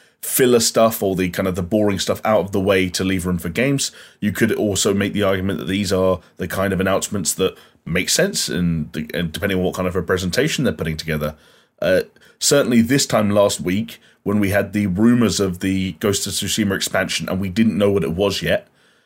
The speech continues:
Um, and then you also had other things like Hideo Kojima. I don't know if you guys have seen, but he's been posting his, uh, photos on Twitter again where he's sat in front of a machine that has Premiere Pro open, which means, you know, Kojima's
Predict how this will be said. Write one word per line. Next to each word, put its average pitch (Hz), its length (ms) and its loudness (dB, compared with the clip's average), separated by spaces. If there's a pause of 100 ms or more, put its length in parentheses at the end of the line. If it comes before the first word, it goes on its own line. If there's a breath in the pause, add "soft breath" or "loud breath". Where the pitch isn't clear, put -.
(200)
Um, 87 440 4 (380 soft breath)
and 95 280 0
then 101 100 0
you 104 160 2
also 104 280 2
had 92 160 0
other 98 220 0
things 92 340 -2
like 90 200 2
Hideo 95 320 2
Kojima. 95 600 -2
I 87 60 -4
don't 87 120 -2
know 76 60 -2
if 90 120 -4
you 90 80 -2
guys 87 200 -2
have 85 100 -4
seen, 95 260 0
but - 120 -4
he's 95 200 -2
been 92 320 -2 (340 loud breath)
posting 113 440 2
his, 101 320 2
uh, 90 380 0 (340)
photos 113 420 2
on 92 140 -2
Twitter 113 320 -2
again 101 300 0
where 90 140 4
he's 92 260 -2
sat 90 280 0
in 95 80 -2
front 98 180 -2
of 95 120 0
a 98 60 2
machine 127 380 2
that 110 100 -2
has 123 180 0 (300 loud breath)
Premiere 104 320 4
Pro 160 300 4
open, 104 440 2 (220 loud breath)
which 90 200 -4
means, 98 380 -2 (260 loud breath)
you 87 80 -4
know, 101 160 2
Kojima's 113 680 0